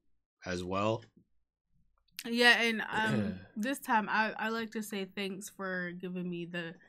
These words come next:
Speaker 2: actual amount of time needed to provide a really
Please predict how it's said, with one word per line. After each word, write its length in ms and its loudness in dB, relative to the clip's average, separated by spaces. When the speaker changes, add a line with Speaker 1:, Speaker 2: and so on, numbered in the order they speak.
Speaker 2:
actual 680 -8
amount 340 4
of 140 -4
time 360 -2
needed 420 -4
to 120 -10
provide 680 -6
a 120 -8
really 400 -8